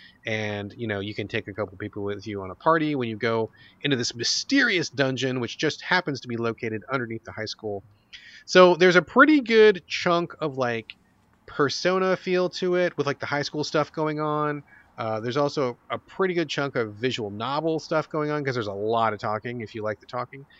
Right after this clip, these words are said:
And then there's some little bit of, uh, you know, dungeon crawler first person stuff when you actually go in there. The character designs are pretty interesting.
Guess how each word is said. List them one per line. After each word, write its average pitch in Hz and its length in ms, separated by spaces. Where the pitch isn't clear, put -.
And 127 100
then 143 120
there's 151 160
some 165 140
little 165 200
bit 160 120
of, 151 120
uh, 151 240
you 202 80
know, 202 100
dungeon 202 340
crawler 123 320
first 139 240
person 165 300
stuff 123 300
when 127 100
you 123 100
actually 127 280
go 117 160
in 170 160
there. 110 240
The 196 340
character 277 320
designs 185 380
are 156 80
pretty 156 240
interesting. 139 360